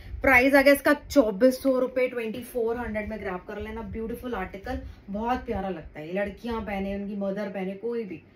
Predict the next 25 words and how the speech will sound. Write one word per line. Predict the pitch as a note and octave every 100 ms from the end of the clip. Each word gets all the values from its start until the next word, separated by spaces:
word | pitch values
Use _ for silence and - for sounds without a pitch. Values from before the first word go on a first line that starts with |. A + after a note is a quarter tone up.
| _ _ A#3
इतना | A#3 B3+
सुंदर। | - G#3+ G3+
किसी | B3
को | B3+
gift | A3+ B3+ B3+
करना | C4+ A#3 A3+
है, |
चौबीस | A3+ A#3 A3 A#3
सौ |
का | A#3
आप | A#3 -
क्रेप | A3+ G#3+
का | A#3
सूट | A3+ G#3+
दे | G3 F#3+
रहे | F3
हो, | F3
कितनी | B3+ A#3+ A#3+
प्यारी | A#3 G3+ A3
चीज़ | F#3+ G#3 F3+
दे | F3+
रहे | E3+
हो |
किसी | F3 F3+ E3
को। | D#3+